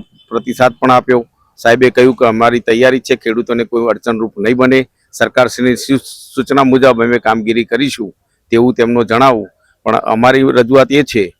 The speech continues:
કે ધારો કે ખેડૂતોને કંઈક રસ્તામાં અડચણરૂપ થાય, સાધનો ડિટેન કરે, ખેડૂતોને ધાકધમકી આપે, મારઝૂડ કરે, તો અમારા, અમારું સૂચન એ છે, સરકારને જાહેર અપીલ છે કે ખેડૂતો ઉગ્ર આંદોલનના માર્ગે ન જાય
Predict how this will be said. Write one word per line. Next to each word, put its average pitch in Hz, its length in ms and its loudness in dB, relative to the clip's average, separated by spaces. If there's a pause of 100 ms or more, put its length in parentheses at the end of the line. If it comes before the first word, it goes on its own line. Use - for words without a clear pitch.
(300)
કે 117 80 0
ધારો 110 340 2
કે 135 300 2
ખેડૂતોને 131 560 0
કંઈક 131 300 -2 (220)
રસ્તામાં 127 520 0
અડચણરૂપ 123 480 0
થાય, 123 160 2
સાધનો 123 400 2
ડિટેન 127 360 0
કરે, 127 280 2
ખેડૂતોને 123 520 -2
ધાકધમકી 113 560 -2
આપે, 123 240 2
મારઝૂડ 120 420 0
કરે, 123 280 0 (520)
તો 131 360 4 (200)
અમારા, 131 520 2 (300)
અમારું 135 300 2
સૂચન 139 340 0
એ 147 120 4
છે, 147 200 2
સરકારને 131 440 0
જાહેર 120 280 2
અપીલ 147 280 2
છે 127 300 0 (320)
કે 127 60 0
ખેડૂતો 131 440 2
ઉગ્ર 127 240 2
આંદોલનના 135 640 4
માર્ગે 123 300 0
ન 135 160 2
જાય 127 260 2